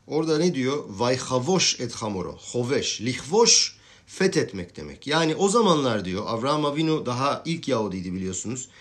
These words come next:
Ve o zamanlar daha ne vücudu, e, vücut ve homriyut ve maddiyatı, e, eğitmek ve onun üstüne çalışmak çok kolay değildi. Ve o yüzden ne yaptı Avraham Avinu? Yani eşek gitmek istemiyordu. İnatçılık yapıyordu.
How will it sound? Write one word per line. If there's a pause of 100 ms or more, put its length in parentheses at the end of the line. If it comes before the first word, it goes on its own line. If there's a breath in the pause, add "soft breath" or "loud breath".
(400 loud breath)
Ve
o
zamanlar
daha
ne
vücudu, (840)
e, (320)
vücut
ve
homriyut
ve
maddiyatı, (640 loud breath)
e,
eğitmek
ve
onun
üstüne
çalışmak
çok
kolay
değildi. (440 loud breath)
Ve
o
yüzden
ne
yaptı
Avraham
Avinu?
Yani
eşek
gitmek
istemiyordu.
İnatçılık
yapıyordu.